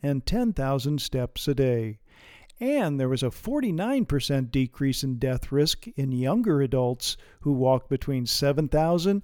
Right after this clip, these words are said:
and thirteen thousand steps a day. These benefits held true for both men and women, and the benefits did not seem to vary with the many different weather conditions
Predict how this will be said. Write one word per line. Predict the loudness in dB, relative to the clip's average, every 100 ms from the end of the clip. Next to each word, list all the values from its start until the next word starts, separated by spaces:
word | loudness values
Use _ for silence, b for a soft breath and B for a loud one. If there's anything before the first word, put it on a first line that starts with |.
| -2
and | -2 0
thirteen | 0 -2 0 0 0
thousand | 0 0 0 -2 -6
steps | -4 -2 -4 -4 -4
a |
day. | 0 0 0 -4 -8 -16 B B B B B
These | 2 2 4
benefits | 0 2 4 2 2
held | 4 4 2
true | -2 0 0 0 -4
for | -4
both | -2 -2 -2
men | -2 0
and | 0 2
women, | 2 2 0 -2 -8 -20 _
and | -2 0 2 0
the |
benefits | 0 0 0 0 0 0
did | 0 0
not | 0 -4 -4 -2
seem | -2 -2
to | -2 0
vary | 2 2 2 0 -2 -4
with | -6 -2
the | -4
many | -2 0 2 2
different | 0 0 -4 0
weather | 0 4 2
conditions | 2 0 0 0 -2 -2 -4